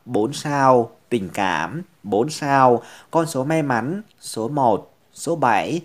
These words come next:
giờ tốt từ mười lăm giờ đến mười bảy giờ, màu sắc cát tường, màu cam,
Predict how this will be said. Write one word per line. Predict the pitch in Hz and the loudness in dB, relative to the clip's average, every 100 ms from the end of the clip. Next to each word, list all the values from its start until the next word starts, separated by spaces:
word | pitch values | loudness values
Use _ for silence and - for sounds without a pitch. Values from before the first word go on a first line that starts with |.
| - - | -12 -18
giờ | - 117 95 - | 0 4 4 2
tốt | 143 208 - _ _ | 0 0 -4 _ _
từ | 113 | -2
mười | 98 101 | 0 -2
lăm | 113 127 120 | 0 -2 2
giờ | 110 95 | 4 4
đến | 87 87 127 | 4 -2 -2
mười | 147 95 | -4 -2
bảy | 95 87 | -2 -4
giờ, | 95 113 104 87 - - - _ | -2 2 4 2 -2 -12 -20 _
màu | 117 101 | 0 0
sắc | 151 160 | -6 -8
cát | 160 190 | -6 -4
tường, | - 113 107 90 80 78 _ | 0 4 4 2 -6 -12 _
màu | 104 107 90 | -6 -4 -4
cam, | 127 123 123 120 117 | -4 -2 -2 -2 -8